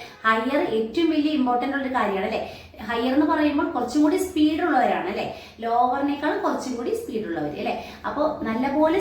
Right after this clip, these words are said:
സ്പീഡ് ഉള്ളവരായിരിക്കും ഹയർ എടുക്കുന്നത്. അപ്പോ, ആ, ഒരു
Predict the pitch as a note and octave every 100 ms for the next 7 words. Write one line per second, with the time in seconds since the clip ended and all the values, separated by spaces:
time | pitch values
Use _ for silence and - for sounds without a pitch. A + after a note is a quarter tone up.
0 | - D4+ D4 E4 D4 C#4+ D4+ C#4+ D4+ -
1 | - - A3+ A#3+ A3+ G#3 G3 E3+ D#3+ -
2 | - - - A3 A#3 B3+ B3+ - - G#3
3 | G#3